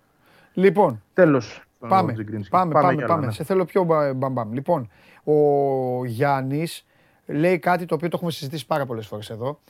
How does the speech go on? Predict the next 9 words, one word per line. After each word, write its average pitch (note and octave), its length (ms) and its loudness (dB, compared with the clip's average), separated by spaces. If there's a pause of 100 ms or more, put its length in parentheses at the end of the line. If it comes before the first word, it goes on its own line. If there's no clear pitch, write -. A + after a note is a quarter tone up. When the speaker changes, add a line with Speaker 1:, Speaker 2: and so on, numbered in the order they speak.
Speaker 1:
και - 100 -16
το C#3+ 100 -8
φοβάται C3+ 400 0
τώρα. D#3 220 0
Λέει, E3+ 200 2
«Πιστεύεις D3+ 540 -4
ότι D#3 120 -6
ο D3 60 -2
περίγυρος D3 880 -2